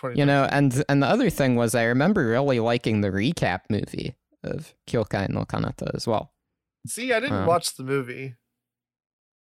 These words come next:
Speaker 1: I didn't watch the second one. I just watched the recap movie.
Speaker 2: Uh, I'm not gonna lie though. I didn't, I wasn't a fan of co-, uh, the mo-, I wasn't a fan of the show. But,
Speaker 1: Yeah.
Speaker 2: like, episode six,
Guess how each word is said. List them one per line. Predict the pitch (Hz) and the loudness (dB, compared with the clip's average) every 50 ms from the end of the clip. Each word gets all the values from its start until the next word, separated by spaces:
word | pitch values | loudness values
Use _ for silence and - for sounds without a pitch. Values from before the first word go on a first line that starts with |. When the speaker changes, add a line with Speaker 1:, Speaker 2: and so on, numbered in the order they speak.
| _ - _ _ | _ -20 _ _
Speaker 1:
I | - 110 151 | -2 0 2
didn't | 208 214 147 | 2 2 2
watch | 131 170 165 - - - | 2 2 2 0 -2 -2
the | - | -2
second | - - - 135 - - 113 107 | 0 0 0 0 0 0 -2 0
one. | - 107 101 98 | 0 0 0 0
I | 98 101 | 0 0
just | - 135 - - | 0 -2 -2 0
watched | 127 131 120 - - | -2 -2 -2 -2 -4
the | - 104 | -4 -2
recap | 98 104 104 - - 113 117 - - | -2 -2 -2 -2 -2 -4 -4 -4 -4
movie. | 107 104 - - - - - - _ _ _ _ _ _ _ _ _ _ _ _ _ _ _ _ _ _ - - - _ _ _ - _ _ _ _ - | -6 -6 -6 -6 -8 -10 -10 -10 _ _ _ _ _ _ _ _ _ _ _ _ _ _ _ _ _ _ -20 -20 -20 _ _ _ -20 _ _ _ _ -4
Speaker 2:
Uh, | 160 143 139 135 127 127 123 120 - - - - - - - - - - _ _ _ _ _ _ _ _ _ _ _ _ _ _ _ _ _ _ _ _ - | -2 0 2 2 2 0 0 -4 -6 -10 -12 -12 -12 -14 -16 -18 -20 -20 _ _ _ _ _ _ _ _ _ _ _ _ _ _ _ _ _ _ _ _ 0
I'm | 170 | 2
not | 196 247 254 | 4 4 4
gonna | 226 208 | 4 4
lie | 196 185 185 190 180 170 | 6 6 6 6 6 6
though. | 143 139 127 120 113 113 117 - - - _ _ _ _ _ _ _ - | 4 4 2 2 0 -2 -6 -8 -10 -16 _ _ _ _ _ _ _ -4
I | 151 151 | 0 2
didn't, | 175 233 247 226 196 - - | 2 0 0 -2 -8 -4 0
I | 175 | 2
wasn't | 170 190 247 254 233 | 4 4 4 4 2
a | 196 | -2
fan | - - 208 202 202 196 | 0 2 4 4 6 6
of | 185 170 - | 4 2 0
co-, | - - 170 | 0 0 0
uh, | 165 180 160 147 139 135 135 131 131 | 0 2 2 2 2 4 2 2 0
the | 131 135 | -2 -2
mo-, | 135 143 147 143 - | -4 -6 -6 -6 -4
I | 156 143 | -4 -2
wasn't | 143 185 190 165 | -2 -2 -4 -2
a | 147 | -2
fan | 170 156 147 | -2 -2 -2
of | 143 131 | -4 -6
the | 123 | -8
show. | - - 127 120 117 - - 127 - _ _ _ _ _ _ _ _ _ _ _ _ _ _ _ _ _ _ - | -4 -4 -2 -2 -2 -4 -6 -10 -14 _ _ _ _ _ _ _ _ _ _ _ _ _ _ _ _ _ _ -2
But, | 143 143 139 | 0 2 4
Speaker 1:
Yeah. | 143 | 4
Speaker 2:
like, | 139 135 127 139 | 4 4 4 2
episode | 170 170 - 190 170 - 190 175 151 | 0 -2 0 -2 0 2 2 2 2
six, | - - - - 175 139 117 - _ - - - - - - - | 0 0 2 2 2 2 2 -2 _ -12 -10 -8 -8 -8 -10 -12